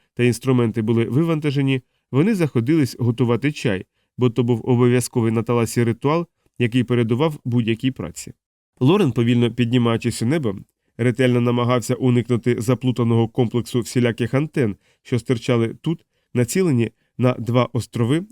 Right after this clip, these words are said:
ледь видимі на заході. Якби він перетнув численні промені, що від цих антен відходили, назавжди зникли б незліченні гігабайти інформації, і таласіани шкодували б, що просили їх про допомогу. "Ти прямуєш не до Тарни?"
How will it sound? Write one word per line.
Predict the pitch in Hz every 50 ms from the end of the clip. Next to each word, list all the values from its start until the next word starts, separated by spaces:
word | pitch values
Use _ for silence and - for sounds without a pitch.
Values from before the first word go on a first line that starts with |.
| _ -
ледь | 123 165 196 196 -
видимі | 139 120 123 120 110 117 113 120 117 -
на | 123 127 135
заході. | 127 113 90 - - - - - - _ _ _ _ _ _ _ _ _ _
Якби | 127 131 120 113 131
він | 123 120 123 110
перетнув | - 123 117 120 - - 127 110
численні | 113 - 120 - - 123 120 117 117 113
промені, | - 131 165 175 156 127 107 104 98 - _ _ _ _
що | - - - 127
від | 120 127 -
цих | - - 123 - -
антен | - 131 127 120 - 123 113
відходили, | 117 127 - - - 107 98 101 95 95 101 117 - _ _ _ _ _ _ -
назавжди | 123 127 113 127 123 113 110 147 196 151
зникли | 120 117 135 156 - - 117
б | 107 - - _ _ _ _
незліченні | 123 127 110 113 123 117 - 180 190 180 143
гігабайти | 123 110 127 135 123 127 120 120 123 120 117 123
інформації, | 123 113 - 131 127 147 139 110 95 - - - 98 - - _ _ _ _ _ _ -
і | 185
таласіани | 190 - 196 175 156 127 - - 135 143 156 139 120 110 -
шкодували | - - - 135 117 123 120 156 165 135 117
б, | 101 - -
що | - - 143
просили | 127 135 151 - - 143 123 113 113
їх | 113 104
про | - - 113
допомогу. | 104 113 107 131 131 113 98 92 82 85 - - _ _ _ _ _ _ _ _ _ _ _ _ _ _
"Ти | _ 120 120 117 117
прямуєш | 113 - 113 113 101 104 110 113 107 98 - -
не | 113 107
до | 107 107
Тарни?" | - - 139 - 175 127 90 82